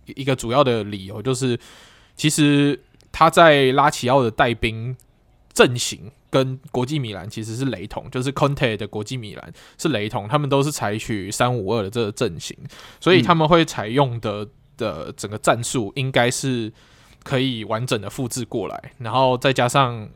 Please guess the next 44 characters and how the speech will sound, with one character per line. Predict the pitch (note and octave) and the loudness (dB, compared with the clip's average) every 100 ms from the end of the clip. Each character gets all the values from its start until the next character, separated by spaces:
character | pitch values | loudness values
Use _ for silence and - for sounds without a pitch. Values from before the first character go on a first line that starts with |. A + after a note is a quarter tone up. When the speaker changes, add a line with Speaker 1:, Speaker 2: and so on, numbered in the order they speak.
| - | -8
Speaker 1:
国 | C3 C3 | -2 0
际 | D#3 | 0
米 | A#2+ | -2
兰 | G#2+ | -4
的 | G#2+ | -6
球 | - G#2+ | -6 -4
员 | A2 G#2 | -4 -6
的 | G#2+ G#2 G#2 | -8 -8 -6
质 | - A2 | -8 -2
量 | C#3+ B2 | 0 0
又 | B2 B2+ | 2 0
比， | A#2 F#2+ F#2 - - - - - _ _ _ _ | 0 -8 -14 -18 -20 -20 -20 -20 _ _ _ _
又 | D3+ | 0
比 | C3+ A2+ A2 | 2 0 0
拉 | A#2+ | 2
齐 | B2+ - | 2 2
奥 | A2 | -2
再 | C3+ | -2
高 | C3+ A2+ A#2 | -2 -2 -2
一 | |
个 | G2+ | -6
层 | - F2+ G2 | -12 -14 -10
次， | A#2 G2+ | -10 -4
所 | E3 | 2
以 | D#3+ | 2
他 | - D#3 | 4 6
认-， | F#3 D#3 B2+ - - | 6 4 -2 -10 -8
呃， | B2 A#2 | -4 -2
我 | B2 | -2
看 | - E3 D3+ D#3 - - - - | 2 2 0 -6 -14 -20 -20 -10
目 | F#3 E3+ | -4 -2
前 | A#2+ C3+ | -2 4
外 | D#3+ | 2
媒 | A2+ G#2 | 2 -4
的 | A2+ | 2
报 | C#3 | 2
道， | A2 G2+ | 2 -2
大 | C3 | 0
家 | B2 A#2 | 0 0
对 | C3 B2 | 0 0
于 | G#2 F#2+ F#2+ - | -2 -6 -10 -10
Inzaghi | A2 B2 A#2+ A#2 G2+ | -6 -4 -4 -6 -8
来 | G#2 | -8
接 | G#2 A2+ G#2 | -8 -8 -6